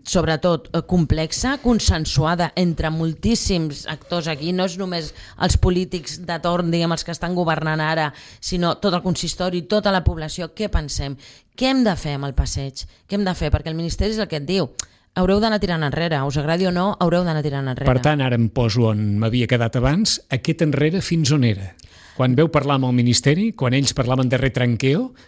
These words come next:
Speaker 2: fins, era
Speaker 1: Bé,
Speaker 2: arribar fins on?
Speaker 1: gairebé era deixar el que és, eh, la, la, la carretera, diguem, la
Speaker 2: Sí.
Speaker 1: via, eh, i deixar un tros més o menys igual de passeig
Speaker 2: D'acord.
Speaker 1: de lo que actualment passen els cotxes, diguem, més o menys,
Speaker 2: D'acord.
Speaker 1: i tot lo de més a terra.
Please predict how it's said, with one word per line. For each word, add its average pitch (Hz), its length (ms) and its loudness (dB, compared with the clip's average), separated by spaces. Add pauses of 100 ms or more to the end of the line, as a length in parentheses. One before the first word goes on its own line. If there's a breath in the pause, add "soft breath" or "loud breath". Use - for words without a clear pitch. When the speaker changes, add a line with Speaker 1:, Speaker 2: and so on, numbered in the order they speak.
(140)
Speaker 2:
fins, 131 420 2 (160)
era 143 200 4
Speaker 1:
Bé, - 160 4
Speaker 2:
arribar - 200 2
fins - 40 -6
on? 214 60 0
Speaker 1:
gairebé 208 640 2
era 190 520 0
deixar 175 600 -2
el 160 180 -4
que 175 220 -2
és, - 220 -6
eh, 139 540 -4 (420 loud breath)
la, 139 440 -2
la, 120 320 -4
la 120 240 -8
carretera, 156 460 -2
diguem, 165 300 -2
la 151 120 2
Speaker 2:
Sí. 147 100 4
Speaker 1:
via, 190 220 4
eh, 180 800 -2
i 190 180 2
deixar 175 520 0
un 208 220 4
tros 190 460 0
més 190 300 0
o 190 40 0
menys 175 340 -2
igual 180 380 0
de 202 100 0
passeig - 680 -2
Speaker 2:
D'acord. 117 500 0
Speaker 1:
de 156 300 -2
lo 151 160 0
que 156 120 -4
actualment 151 500 -2
passen 151 220 -2
els 139 140 -6
cotxes, 143 420 -6
diguem, 135 220 -4
més 165 240 0
o 170 60 -2
menys, 147 420 -2
Speaker 2:
D'acord. 120 300 0
Speaker 1:
i 170 60 -2
tot 165 160 0
lo 160 100 0
de 143 80 -2
més 143 180 -2
a 156 60 -6
terra. 131 340 -6